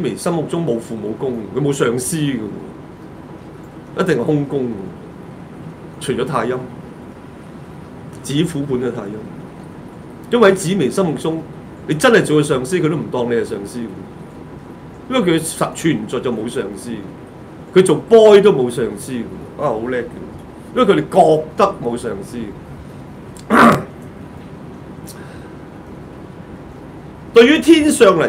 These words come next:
講，父母宮嘅天梁，除非有左輔右弼，嗱，有左輔右弼啊，即係同佢嘅關係好咗啦，任何宮門都係，或者魁月會入啊，噉你個天梁呢，始終係貴人，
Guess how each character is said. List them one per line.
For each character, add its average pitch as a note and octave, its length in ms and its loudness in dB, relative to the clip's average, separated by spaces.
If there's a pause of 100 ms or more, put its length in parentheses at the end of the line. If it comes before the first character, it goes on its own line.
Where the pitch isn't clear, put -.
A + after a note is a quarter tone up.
(140)
講， B2+ 180 0 (380)
父 G3 180 8
母 F#3+ 140 8
宮 A#3+ 220 6
嘅 A#3 100 6
天 C4+ 260 4
梁， A#2 220 2
除 A#2+ 140 -2 (100)
非 A#3 200 4
有 D3 160 6
左 C#3+ 320 2
輔 C3+ 220 -4
右 A2 220 0 (100)
弼， - 60 -2
嗱， A2+ 220 0
有 D#3+ 160 6
左 E3 320 2
輔 E3+ 160 2
右 C3 100 4
弼 - 120 0
啊， A#2 80 -2
即 F#3+ 120 2
係 - 60 -2
同 A#2+ 180 -4
佢 B2 60 2
嘅 A#2+ 60 2
關 D#3 260 0
係 C#3 40 -2 (100)
好 G#2+ 160 -6
咗 A2+ 160 -2
啦， G#2+ 100 -6 (760)
任 C#3 120 4
何 B2+ 100 0
宮 A2 160 -4
門 E3 100 0 (160)
都 C3 60 -4
係， C3+ 60 -4 (920)
或 - 100 8
者 - 140 8
魁 D#4 400 10
月 A#3 180 10
會 A#3 200 8
入 A3 80 12
啊， C4+ 420 10
噉 G#3 240 2
你 F#3 80 6
個 F3+ 140 4
天 A3 220 0 (300)
梁 A#2+ 120 2 (420)
呢， E3+ 160 0
始 C#3+ 160 -6
終 C#3 160 0
係 B2+ 120 2
貴 A#2+ 200 0
人， A2+ 140 -2